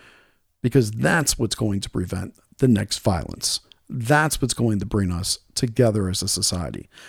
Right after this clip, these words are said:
That's what's going to help people understand that politics is not a religion.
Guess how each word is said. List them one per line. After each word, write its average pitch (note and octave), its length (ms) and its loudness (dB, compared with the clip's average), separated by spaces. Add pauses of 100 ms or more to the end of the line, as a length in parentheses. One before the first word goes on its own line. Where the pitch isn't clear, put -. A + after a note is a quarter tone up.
(200)
That's D#3 440 2
what's C#3+ 140 -2
going A#2+ 260 2
to G2+ 60 -2
help A2 200 0
people B2+ 240 2
understand G2 640 -2 (480)
that - 240 2
politics - 680 0 (280)
is B2 140 4
not F2+ 180 2
a F#2+ 40 -6
religion. F#2 520 -6